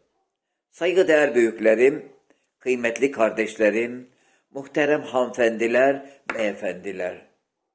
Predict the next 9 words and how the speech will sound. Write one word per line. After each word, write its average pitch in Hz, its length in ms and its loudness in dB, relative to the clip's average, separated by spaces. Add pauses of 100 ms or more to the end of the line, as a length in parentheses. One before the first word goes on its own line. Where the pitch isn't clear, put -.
(1500)
kıymetli 127 880 0 (160)
Radyo 135 400 2
Ak 135 240 -4
dinleyenlerim, 117 1120 2 (300)
izleyenlerim, 110 1200 0 (160)
takipçilerim. - 880 -14 (1080)
En 254 300 -4
kalbi 156 800 2 (300)
duygularımla 143 1120 0